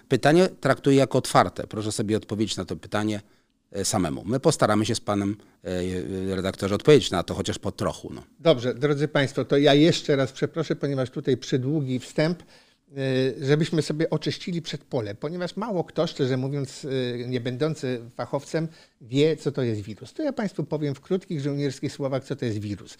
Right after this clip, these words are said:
Speaker 2: Wirus, nazwa pochodzi od łacińskiego słowa wirus, co oznacza jad, truciznę ewentualnie, jak państwo wolą, ale generalnie na polski się lepiej tłumaczy jako jad. I to są, proszę państwa,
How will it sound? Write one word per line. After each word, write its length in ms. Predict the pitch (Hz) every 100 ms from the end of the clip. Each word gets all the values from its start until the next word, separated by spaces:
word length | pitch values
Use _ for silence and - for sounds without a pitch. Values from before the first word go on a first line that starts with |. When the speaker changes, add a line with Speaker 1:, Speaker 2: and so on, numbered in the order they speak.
| - - - - -
Speaker 2:
Wirus, 580 | 135 113 196 202 202 -
nazwa 380 | 147 160 117 117
pochodzi 520 | 131 - 139 123 135
od 160 | 127 123
łacińskiego 680 | 123 117 127 - 143 120 110
słowa 340 | - 98 113
wirus, 480 | 156 202 190 180 - _ _
co 180 | - 139
oznacza 360 | 123 143 139 120
jad, 440 | 113 123 - -
truciznę 600 | - 117 98 147 127 117 110
ewentualnie, 540 | 110 107 120 113 110
jak 180 | 107 -
państwo 260 | 117 -
wolą, 260 | 117 196 151
ale 160 | 120 113
generalnie 460 | 117 113 131 123
na 120 | 117
polski 380 | 113 127 113 -
się 140 | - 127 - - _
lepiej 280 | 127 127 120
tłumaczy 400 | 123 120 117 127
jako 260 | 113 -
jad. 300 | 131 160 -
I 60 | 139
to 140 | 196
są, 140 | 190 160
proszę 240 | 147 139
państwa, 380 | 143 170 - -